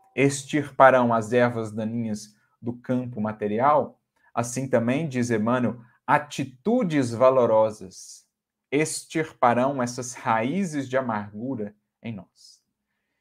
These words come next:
Então, ele nos traz aqui qual a orientação para remover essas raízes de amargura.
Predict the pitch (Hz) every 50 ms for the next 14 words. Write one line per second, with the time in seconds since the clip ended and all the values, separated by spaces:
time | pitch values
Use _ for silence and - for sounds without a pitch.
0 | _ _ _ - - 131 156 160 175 180 175 - - 165 165 165 160 143 139 135
1 | 139 - 156 185 214 208 208 - - _ _ _ _ _ - 175 180 214 226 214
2 | 190 185 170 165 165 160 - - 127 123 - - 170 170 196 190 - 170 127 123
3 | 139 156 160 160 160 151 139 120 113 117 156 180 180 147 131 127 - 117 117 -
4 | - - - _ _ _ _ _ - - - 131 113 113 113 127 143 165 156 135
5 | 117 104 104 107 113 113 110 107 104 101 107 98 98 104 104 95 92 90